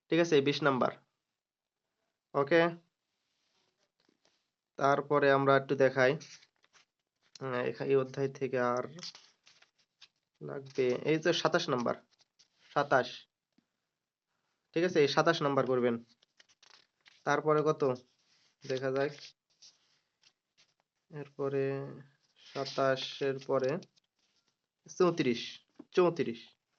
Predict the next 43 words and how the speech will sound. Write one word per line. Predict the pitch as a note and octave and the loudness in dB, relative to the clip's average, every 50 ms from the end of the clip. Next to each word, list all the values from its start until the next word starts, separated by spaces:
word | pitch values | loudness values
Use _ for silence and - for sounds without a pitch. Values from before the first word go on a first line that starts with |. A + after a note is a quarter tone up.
| _ _ _ _ _ _ _ _ _ _ _ _ _ _ _ _ _ _ - | _ _ _ _ _ _ _ _ _ _ _ _ _ _ _ _ _ _ 2
এই | - G3 | 6 8
অধ্যায় | G#3+ A3 G#3 A3+ A#3+ B3 | 8 8 8 6 4 4
থেকে | A#3 A#3+ A#3 A#3 A3 | 6 4 6 6 4
পাঁচটা | G#3+ A3 F#3 F3 F3 F3 - F#3 E3+ | 4 8 6 6 6 6 2 0 0
ছয়টা | - - D#3 D3 D3+ D3 | 4 6 6 6 6 6
দেখালাম, | C3 B2+ B2+ C3+ B2+ C3 C#3+ F3+ F3+ - | 4 4 4 4 4 2 2 2 -2 -8
উম, | D3+ C3+ B2+ B2+ B2+ | -6 -4 -4 -4 -4
ছয়টার | B2+ - E3 D#3+ F3+ | 0 0 0 2 0
মধ্যে | F#3 F3+ D#3 | -2 -2 2
দুই | D#3+ E3+ E3+ | 4 4 6
বাদ | E3 D#3 D3+ D3 C#3+ | 8 6 6 6 4
দিয়ে | D#3 F#3 G3 | 2 4 6
আপনারা | D#3+ D#3 D3+ - C#3 B2+ A#2+ B2+ | 8 6 6 4 0 -2 2 2
হচ্ছে | C3 B2+ B2+ | 2 0 -2
পনেরোর | - - D3+ C#3+ C3 B2+ B2+ B2+ A#2+ | -6 -4 -2 -2 0 0 0 -2 0
দুই | A#2+ C3+ C3 C3 - C3+ C3 B2+ C3 | 0 0 0 0 -4 -6 -8 -6 -4
করলে | C3 A#2+ A#2+ D3+ D#3 | -4 -2 0 0 2
বেশি | C#3 B2+ - A2+ | 2 0 -2 -4
ভালো | A2+ A#2 A2 | -10 -8 -6
হয়। | G#2+ G#2+ | -6 -4
ঠিক | D3+ D#3+ | -2 -4
আছে? | F3 - D3+ | -4 -2 -2
এই | C3 B2+ | -4 0
পাঁচটার | - D3+ C#3+ C#3+ - - C#3 | 2 0 0 0 -2 -2 -2
মতন | C3 A#2+ A#2+ B2 B2+ | -2 0 -2 -2 0
এই | B2+ B2+ | 2 2
অধ্যায় | B2 B2 A#2+ - B2 - | 2 0 0 -4 -6 -6
থেকে। | A#2 A2 | -6 -6
ঠিক | A#2 D#3+ F3+ | -4 -2 -2
আছে? | G3 G3 F3+ D#3 - _ _ - _ - _ _ _ _ _ _ _ _ _ - | -2 -2 -2 -6 -6 _ _ -20 _ -20 _ _ _ _ _ _ _ _ _ -4
আচ্ছা, | - B2 A#2 A#2 - - A#2 A2+ _ _ - _ _ _ _ _ _ _ _ _ _ _ _ _ - _ _ _ _ _ _ - _ _ _ _ _ _ _ _ - E3+ | -2 -2 -2 -2 -6 -14 -14 -16 _ _ -20 _ _ _ _ _ _ _ _ _ _ _ _ _ -20 _ _ _ _ _ _ -20 _ _ _ _ _ _ _ _ 0 0
এখন | F3 G3 G3+ F#3+ - | 4 4 2 2 2
চ্যাপ্টার | C#4+ - F#3 - F#3 E3+ D#3+ E3 D#3 D3+ - - | 0 0 4 6 8 8 8 6 4 0 -2 0
টু | G3+ G3 F#3+ F#3 F#3 F#3 - - - F3 D#3+ D3 | 4 8 8 8 8 6 0 -4 -2 0 2 6
এ | C#3+ C#3 C#3 B2+ A#2+ | 6 6 6 6 4
যাই | B2+ A#2+ A#2+ A#2+ A#2+ | 2 2 2 2 0
আমরা, | A#2+ A#2+ A#2 B2 C3 C3+ - - | 0 0 0 0 -2 -2 -4 -6
টু, | D#3+ D#3+ D#3 D#3 - - - - | -4 -4 -4 -4 -8 -14 -8 -2
টু | F#3 F3+ D#3 | -2 2 2
তে | C#3+ A2+ | 2 0
যাই, | A#2 A2+ A2 | 0 -2 -4
ঠিক | - D3 D#3+ | -2 -4 -4
আছে? | D#3 D#3+ | -2 -4